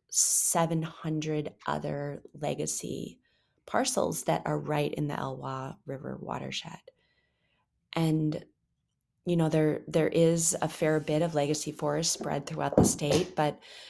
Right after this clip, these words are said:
this case is dedicated to highlighting how these legacy acres a-,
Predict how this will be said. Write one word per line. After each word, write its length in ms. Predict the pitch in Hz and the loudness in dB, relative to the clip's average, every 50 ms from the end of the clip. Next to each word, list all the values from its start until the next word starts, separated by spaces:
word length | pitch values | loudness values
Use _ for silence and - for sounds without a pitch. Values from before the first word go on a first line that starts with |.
| - - _ | -20 -6 _
this 180 | - 170 170 - | 0 0 0 0
case 320 | - - 180 180 175 - - _ - - _ _ _ _ _ _ _ _ | 0 2 2 2 2 0 -4 _ -20 -20 _ _ _ _ _ _ _ _
is 260 | - 170 170 156 156 156 | 2 2 2 2 0 -4
dedicated 680 | 160 _ 180 170 170 190 190 - - 180 170 160 151 | 0 _ 4 4 4 4 0 0 -2 2 2 2 2
to 60 | - | 2
highlighting 760 | 156 - - - 165 170 170 160 165 160 156 151 147 143 143 151 | -4 -4 -4 -2 2 2 2 2 2 0 0 0 -2 -2 -4 -4
how 200 | 151 156 151 143 | -4 -4 -4 -2
these 280 | 139 147 143 - - | -2 -2 -4 -2 -2
legacy 420 | 147 143 143 156 151 - - 165 - | -2 0 2 0 0 0 -4 -4 -2
acres 420 | 147 147 143 - - 143 139 143 | -2 -2 -2 -4 -6 -6 -6 -4
a-, 180 | 139 139 139 - | -4 -6 -6 -8